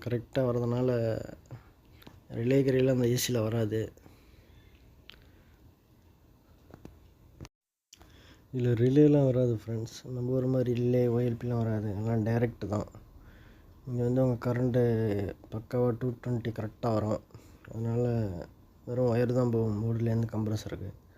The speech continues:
இந்த பாருங்க ஃப்ரெண்ட்ஸ், வெல்டிங் வைக்கிறேன் பாருங்க ஃப்ரெண்ட்ஸ். இதான் வெல்டிங் வைக்கணும். உங்க வீட்ல இந்த மாதிரி ஏ சி இருந்து யாராவது கம்ப்ளைண்ட் சொன்னாங்கன்னா நீங்க இந்த மெத்தடை தெரிஞ்சுக்கலாம். மேக்ஸிமம் ஏ சி ஃபால்ட் வந்து உங்களுக்கு என்னென்ன வரும்னா only லீக்கேஜ் இல்லைன்னா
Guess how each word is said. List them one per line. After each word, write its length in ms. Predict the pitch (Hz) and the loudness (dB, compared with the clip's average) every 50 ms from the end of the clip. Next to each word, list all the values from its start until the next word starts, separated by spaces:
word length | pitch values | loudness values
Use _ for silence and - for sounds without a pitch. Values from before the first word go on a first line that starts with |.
| - - - - - - - - | -20 -20 -20 -20 -20 -20 -20 -18
இந்த 180 | - - 120 120 | -10 -6 -6 -4
பாருங்க 260 | 113 120 120 123 120 | -2 -2 0 0 2
ஃப்ரெண்ட்ஸ், 240 | 117 113 113 - - | 2 0 -2 -4 -4
வெல்டிங் 280 | 117 120 120 120 117 | -4 -2 0 2 2
வைக்கிறேன் 260 | 113 107 107 110 110 | 0 0 0 -2 -4
பாருங்க 200 | 104 104 104 98 | -4 -4 -4 -4
ஃப்ரெண்ட்ஸ். 240 | 98 98 110 - - - - - - - | -4 -4 -6 -6 -12 -18 -20 -20 -20 -20
இதான் 260 | - - 113 113 113 113 | -18 -10 -6 -4 -2 0
வெல்டிங் 260 | 113 110 113 120 117 | 0 0 0 0 0
வைக்கணும். 320 | 110 98 101 101 98 107 - - - - - - - - - - - - - - - - - - - - - - - - - _ - - - - - - - - - - - | 0 -2 -2 -4 -4 -4 -6 -10 -18 -20 -20 -20 -20 -20 -20 -20 -20 -20 -20 -16 -16 -16 -16 -18 -20 -20 -20 -20 -20 -20 -20 _ -20 -20 -20 -20 -20 -20 -20 -20 -20 -10 -4
உங்க 140 | 120 120 123 | -2 0 4
வீட்ல 280 | 123 143 147 147 147 | 4 4 4 4 4
இந்த 140 | 139 139 139 | 6 6 6
மாதிரி 200 | 139 143 143 147 139 | 6 6 6 6 6
ஏ 100 | 135 143 | 6 4
சி 120 | 147 - - 139 | 4 2 2 2
இருந்து 280 | 131 127 131 131 135 | 2 2 0 2 2
யாராவது 400 | 135 127 123 131 131 131 127 127 123 | 2 2 2 2 0 0 0 -2 -2
கம்ப்ளைண்ட் 440 | - 123 120 123 123 127 131 123 - | -2 -4 -2 0 2 0 0 0 -2
சொன்னாங்கன்னா 460 | 117 117 120 123 123 123 127 131 131 127 | -4 -4 -2 -2 -2 -4 -4 -4 -4 -2
நீங்க 280 | 120 120 117 117 113 107 107 104 104 101 90 | -2 0 0 2 2 2 0 0 -2 -4 -6
இந்த 180 | - - 104 110 | -6 -4 -2 0
மெத்தடை 400 | 107 98 92 - - 123 110 107 | 0 0 -2 -2 -4 -2 -2 -2
தெரிஞ்சுக்கலாம். 560 | - - 107 117 113 117 110 104 98 101 101 - - - - - - - - - - - - - - - - - - - - - - - - - - - - - - - - - - - 156 - | -2 -2 -2 -2 -2 -2 -2 -2 -4 -4 -6 -8 -14 -20 -20 -20 -20 -20 -20 -20 -20 -20 -20 -20 -20 -20 -20 -20 -20 -20 -20 -20 -20 -20 -20 -20 -20 -20 -20 -20 -20 -20 -20 -20 -20 -18 -14 -8
மேக்ஸிமம் 520 | 120 113 117 117 113 - - 127 135 131 120 | -4 -2 -2 -2 -4 -4 -2 0 2 4 4
ஏ 140 | 117 123 131 | 4 4 4
சி 200 | 127 - - - 120 | 2 0 -4 -6 -6
ஃபால்ட் 420 | 113 - 120 120 127 127 120 - 123 | -6 -4 -2 0 0 0 0 -2 -2
வந்து 240 | 123 123 123 123 | 0 0 0 2
உங்களுக்கு 340 | 123 123 120 117 110 113 113 113 | 2 2 0 0 -2 -2 -2 0
என்னென்ன 320 | 113 117 123 123 120 117 | 0 0 0 0 0 0
வரும்னா 360 | 117 113 113 113 117 120 120 117 113 | 0 0 0 0 0 0 0 -2 -2
only 320 | 110 113 113 117 117 113 110 | -2 0 0 0 2 2 2
லீக்கேஜ் 440 | 110 117 117 - - 123 117 107 110 | 0 0 -2 -2 -2 -2 -2 -2 -2
இல்லைன்னா 320 | 107 110 107 107 110 113 | -2 -2 0 0 -2 -2